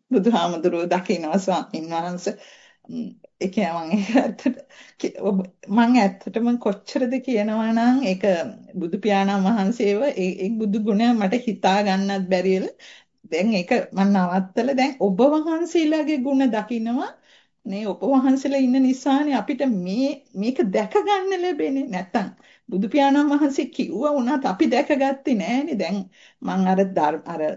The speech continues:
මං ඇත්තටම ස්වාමීන් වහන්සේ නචේතනා කරණීය සූත්‍රයත් මං ඊට පස්සේ බැලුවා. මේ, මේක බලන්න මූල මං කොහොමද මං නිකන් උදාහරණයක් වශයෙන් මං කියනවා ස්වාමීන් වහන්සේ මං ඉස්සෙල්ලා උද්දච්චය බැලුවා.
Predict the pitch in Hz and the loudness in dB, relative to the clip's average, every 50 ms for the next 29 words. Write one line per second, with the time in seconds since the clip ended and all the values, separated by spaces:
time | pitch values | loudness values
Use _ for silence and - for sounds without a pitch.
0 | - _ - 180 170 175 170 160 160 156 - - 196 165 - 175 175 170 180 - | -6 _ -10 -10 -8 -8 -8 -8 -10 -10 -6 -4 -4 -2 -4 -4 -8 -8 -10 -6
1 | 202 196 160 165 165 170 175 170 175 - 202 190 175 - - - - 190 180 180 | -6 -6 -6 -6 -6 -6 -6 -6 -4 -2 -2 -2 -2 -2 -4 -2 -2 0 0 0
2 | 185 202 180 180 185 190 190 214 165 165 175 170 170 180 185 185 - 190 180 180 | -2 -2 -4 -2 -2 -2 -2 -2 -2 -2 -4 -4 -2 -2 -2 -2 -2 -2 -2 -2
3 | 180 - 185 180 180 185 202 202 196 185 170 175 175 170 - 180 - 180 165 - | -2 -2 -2 2 2 2 2 0 -2 -6 -6 -6 -8 -8 -8 -6 -4 -4 -4 -4
4 | - - - 165 160 160 165 180 202 - - - - - - - 208 214 196 185 | -4 -4 -2 -2 -2 -2 0 -2 -2 -2 -6 -16 -20 -20 -14 -8 -4 -4 -4 -4
5 | - - - _ _ _ _ _ _ _ _ - 190 190 202 190 170 151 160 175 | -6 -12 -20 _ _ _ _ _ _ _ _ -2 -2 -2 0 2 2 2 2 4
6 | 180 196 185 175 175 180 180 175 - 180 170 165 170 180 - 190 185 185 180 165 | 2 2 2 2 2 0 0 -2 -2 -4 -6 -6 -6 -6 -4 -2 0 0 -2 -2
7 | 170 165 170 170 165 165 165 160 160 - 190 190 185 170 185 170 202 214 196 196 | -2 -4 -4 -4 -6 -6 -6 -6 -2 0 0 2 2 0 0 -2 0 0 0 0
8 | 196 196 202 202 190 196 190 190 202 190 190 - 196 196 190 185 185 185 190 185 | 0 0 -2 -2 -4 -6 -6 -4 -4 -4 -2 -2 -2 0 0 0 0 0 -2 -2
9 | 190 180 180 180 175 180 190 190 - 190 170 170 180 185 214 233 233 226 - - | -2 -4 -4 -4 -6 -4 -4 -4 -4 -4 -6 -6 -6 -4 -4 -2 -2 -2 -2 -2
10 | 247 220 240 262 269 214 185 190 165 156 - - - 165 143 139 143 - - - | -2 -2 0 0 0 0 2 2 2 0 0 -4 -8 -6 -6 -4 -4 -6 -6 -6
11 | - - - | -8 -14 -18